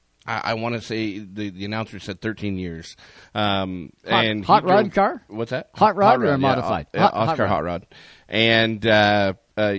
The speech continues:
Speaker 1: you know, Steve had a great heat race. Um, he, he won his heat. Um, and then in the feature, drove from the back, uh, you know, right up to the front. And, uh,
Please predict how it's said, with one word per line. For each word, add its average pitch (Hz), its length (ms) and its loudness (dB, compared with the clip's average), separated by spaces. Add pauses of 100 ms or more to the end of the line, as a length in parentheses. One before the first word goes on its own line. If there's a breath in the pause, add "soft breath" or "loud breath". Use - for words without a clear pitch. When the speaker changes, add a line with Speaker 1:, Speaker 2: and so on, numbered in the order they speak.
Speaker 1:
you 120 120 -6
know, 117 100 0
Steve 131 340 -4
had 117 320 2
a 95 140 -4
great 113 340 -4
heat 117 220 -6
race. 110 540 -6 (120)
Um, 95 720 -4
he, 104 320 -8
he 101 140 -6
won 110 220 -2
his 113 100 -4
heat. 113 340 -4 (400 loud breath)
Um, 101 540 -2
and 104 180 -4
then 104 240 -2
in 95 160 -6
the 98 80 -6
feature, 117 380 -4
drove 104 220 -4
from 104 120 -6
the 101 80 -4
back, 113 440 0
uh, 98 240 -14
you 98 280 -8
know, 107 100 -2
right 101 200 0
up 127 120 0
to 123 60 -8
the 113 80 -4
front. 123 320 0 (160)
And, 101 460 -4
uh, 98 240 2